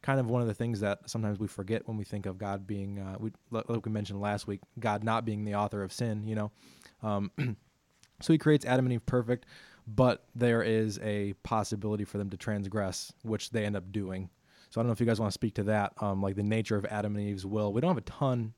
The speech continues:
on it revealed, um, but it is different than ours now,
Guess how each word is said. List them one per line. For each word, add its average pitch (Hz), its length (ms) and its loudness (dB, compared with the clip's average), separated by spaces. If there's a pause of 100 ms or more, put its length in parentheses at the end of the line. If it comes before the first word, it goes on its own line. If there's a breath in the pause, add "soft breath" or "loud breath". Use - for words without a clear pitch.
(120)
on 123 240 2
it 95 140 -4 (100)
revealed, 104 540 0 (420 soft breath)
um, 95 220 -2
but 107 160 2
it 107 80 -2
is 127 160 4
different 113 260 0
than 107 100 0
ours 104 220 2
now, 98 320 -4